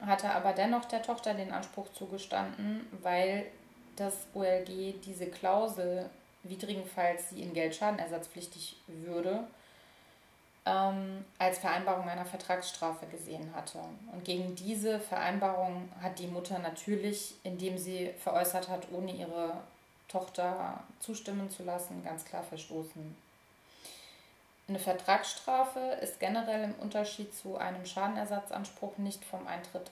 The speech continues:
eines realisierten Vermögensschadens abhängig, sondern eben nur vom Verstoß gegen die vertragliche Vereinbarung. Und genau das war laut O L G Saarbrücken ja auch Ziel und Zweck des Ganzen, den Verstoß gegen die vertragliche Regelung zu sanktionieren.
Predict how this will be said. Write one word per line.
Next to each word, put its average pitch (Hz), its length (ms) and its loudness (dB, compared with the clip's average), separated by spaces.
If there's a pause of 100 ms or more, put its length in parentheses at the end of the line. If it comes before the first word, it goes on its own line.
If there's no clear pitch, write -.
eines 175 480 -4
realisierten 175 640 -2
Vermögensschadens 196 880 -2
abhängig, 202 460 -2
sondern 185 380 -4
eben 185 320 -6
nur 196 180 0
vom 190 220 -8
Verstoß 185 500 -8
gegen 185 220 -8
die 185 80 -12
vertragliche 180 720 -2 (400)
Vereinbarung. 160 680 -2 (1120)
Und 190 380 0 (240)
genau 175 340 4
das 190 240 8 (560)
war 180 460 4 (100)
laut 170 420 4
O 185 120 0
L 175 160 2
G 180 120 -6
Saarbrücken 180 680 0
ja 180 180 0
auch - 240 0
Ziel 208 240 -4
und 165 160 -6
Zweck - 260 -2
des - 220 -4
Ganzen, 190 680 -2
den 180 160 -4
Verstoß 180 480 -4
gegen 180 220 -6
die 180 80 -8
vertragliche 170 720 -2
Regelung 175 400 -6
zu - 100 -10
sanktionieren. 160 840 -6